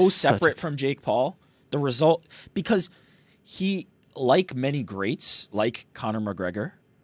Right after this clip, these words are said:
Speaker 1: right? W-, when it comes to the promotion game,
Speaker 2: Yeah.
Speaker 1: he can make you believe. He can convince you again. He, he, he's not in the dirt when it happens. He can convince you again.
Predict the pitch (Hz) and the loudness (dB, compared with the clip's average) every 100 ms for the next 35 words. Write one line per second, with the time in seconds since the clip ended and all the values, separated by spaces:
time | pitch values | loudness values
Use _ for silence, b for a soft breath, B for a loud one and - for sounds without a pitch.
0 | _ - 104 127 170 _ - 107 107 110 | _ -4 0 0 -4 _ -12 -10 -6 -4
1 | 123 117 135 123 113 - 104 101 - 98 | -4 -4 -6 -6 -8 -6 -6 -4 -4 -6
2 | 95 90 113 - 110 98 92 92 - - | -6 -6 -8 -6 -2 2 2 -2 -6 -4
3 | 196 247 202 262 - 330 359 370 330 - | -2 0 0 0 2 4 4 4 2 0
4 | - 175 277 214 170 226 - 214 190 185 | -4 -4 -2 -2 -2 -2 -2 0 2 0
5 | 107 76 _ _ - 165 156 - 135 185 | -2 -6 _ _ -4 -4 -4 -8 -4 -4
6 | - b b 196 190 220 147 - 202 180 | -4 b b -4 -2 -2 -2 -6 -4 -2
7 | 151 117 156 113 - 120 110 120 - 76 | -2 -2 -2 -2 -4 -4 -2 -2 -4 -10
8 | 73 127 139 123 147 151 135 139 | -10 -10 -8 -8 -8 -6 -4 -4